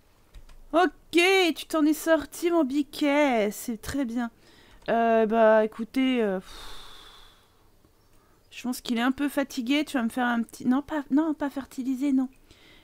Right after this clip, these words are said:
Une petite sieste. Non, parce que si tu fertilises, euh, tu, enfin, tu vas pas dormir dans ta pisse quand même, Jean-Claude. Ce serait un peu chelou. Il y a rien d'autre à creuser là. Bon, à part des sites de fouilles et tout.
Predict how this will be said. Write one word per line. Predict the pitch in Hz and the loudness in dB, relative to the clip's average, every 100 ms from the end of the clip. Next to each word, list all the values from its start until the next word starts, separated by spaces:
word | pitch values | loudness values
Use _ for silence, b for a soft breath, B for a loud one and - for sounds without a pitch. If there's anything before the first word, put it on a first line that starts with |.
| b 233 | b -6
Une | |
petite | 233 262 - | -6 -8 -6
sieste. | 277 262 - - | -4 -4 -8 -10
Non, | 233 | -4
parce | 240 - | -4 -4
que | |
si | 220 - | -8 -4
tu | 262 | -4
fertilises, | 247 240 - 247 277 233 | -2 -4 -2 0 2 2
euh, | 214 202 196 196 196 196 190 190 185 196 | 2 4 4 4 2 0 -2 -4 -4 -6
tu, | - 208 196 190 | -10 -10 -8 -8
enfin, | 208 185 | -6 -6
tu | - 190 | -6 -8
vas | 185 | -4
pas | 196 | -4
dormir | 190 190 | -4 -4
dans | 185 | -6
ta | 185 240 | -4 -6
pisse | - 440 494 - | -2 -4 -4 0
quand | 294 | 2
même, | 277 269 | 4 2
Jean-Claude. | 233 214 240 247 214 175 - B B B B B | 0 -6 -4 -2 -2 -2 -6 B B B B B
Ce | - 208 | -14 -10
serait | 214 | -6
un | 220 | -6
peu | 226 | -6
chelou. | 233 - 269 302 427 480 B B B | -6 -2 0 6 4 4 B B B
Il | 233 | 2
y | |
a | 262 | 4
rien | 254 294 | 8 8
d'autre | 277 294 - | 8 4 0
à | 277 | -4
creuser | - 277 269 277 277 | -2 -2 0 0 2
là. | 277 302 370 | 4 4 4
Bon, | 311 233 254 | 0 0 0
à | 220 | 0
part | 254 240 | -2 -4
des | 226 | -4
sites | 220 - 202 | -6 -8 -6
de | 226 | -4
fouilles | 226 - 247 262 226 | -6 -8 -6 -4 -4
et | |
tout. | 220 - 277 | -8 -10 -12